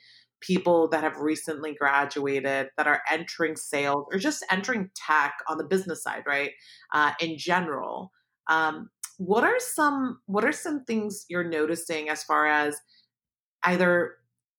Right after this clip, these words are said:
like, misconceptions or misinformation about what it means to enter tech as a twenty-two-year-old?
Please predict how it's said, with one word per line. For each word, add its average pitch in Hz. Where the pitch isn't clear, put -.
like, 170
misconceptions 165
or 151
misinformation 165
about 143
what 151
it 156
means 147
to -
enter 143
tech 139
as 147
a 143
twenty-two-year-old? 135